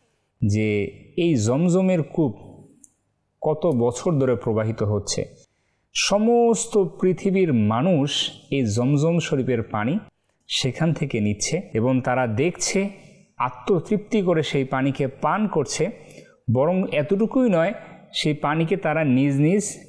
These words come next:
এলাকার মধ্যে, নিজ নিজ দেশের মধ্যে তারা নিয়ে যাচ্ছে। কিন্তু এরপরেও পানির মধ্যে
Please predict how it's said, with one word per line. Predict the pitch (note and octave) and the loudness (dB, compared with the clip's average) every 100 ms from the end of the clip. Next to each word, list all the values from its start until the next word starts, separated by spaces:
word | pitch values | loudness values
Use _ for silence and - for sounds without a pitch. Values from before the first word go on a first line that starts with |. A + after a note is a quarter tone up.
| - | -4
এলাকার | C3+ C#3+ - F3+ | -2 -2 -2 0
মধ্যে, | D3+ C3 C#3 | 2 2 2
নিজ | C3+ C#3 | 2 4
নিজ | D3+ B2 | 2 2
দেশের | B2+ F#3+ F#3 | 0 0 2
মধ্যে | E3+ D3 | 2 0
তারা | D#3+ C#3+ G3+ - - _ _ _ A#2+ | 0 0 -2 -6 -16 _ _ _ 0
নিয়ে | G#2+ A2 D3+ F#3 | 2 4 4 2
যাচ্ছে। | C3 - - F#2+ G2 - | 0 -2 -4 -6 -6 -2
কিন্তু | D3 D3 - | 0 0 -2
এরপরেও | D#3+ E3+ F3 E3 B2 G2 - | 0 0 2 0 0 -2 -4
পানির | C#3+ D3 G#3+ G3+ | -2 0 2 2
মধ্যে | D#3 C3 C#3+ F3+ | 2 2 2 0